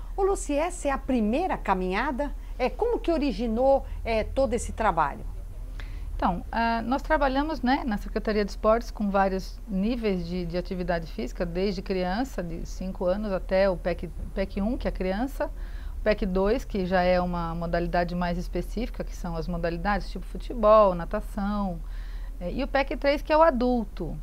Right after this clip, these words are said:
Speaker 2: né, que nós desenvolvemos algumas atividades, tipo pilates, ginástica, esse ano nós vamos ter a zumba. E até, e aí essa,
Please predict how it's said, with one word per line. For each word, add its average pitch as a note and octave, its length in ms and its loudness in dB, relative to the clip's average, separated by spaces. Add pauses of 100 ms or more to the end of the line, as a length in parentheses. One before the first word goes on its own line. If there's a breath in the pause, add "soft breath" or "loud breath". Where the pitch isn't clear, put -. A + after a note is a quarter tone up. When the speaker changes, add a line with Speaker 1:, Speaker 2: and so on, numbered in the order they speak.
Speaker 2:
né, A3 220 0
que - 100 -6
nós F#3 180 -2
desenvolvemos F#3+ 680 -2
algumas G#3+ 340 0
atividades, A#3 720 2
tipo G3 300 -2
pilates, G3+ 760 6
ginástica, G3 840 2 (360 loud breath)
esse A3 300 2
ano A3+ 160 6
nós G3+ 160 0
vamos G3+ 160 2
ter G3+ 140 -2
a G3+ 100 4
zumba. G#3 640 0 (800 loud breath)
E D4 400 2 (160)
até, - 380 0
e C#4+ 80 -2
aí E4 180 4
essa, E4 300 0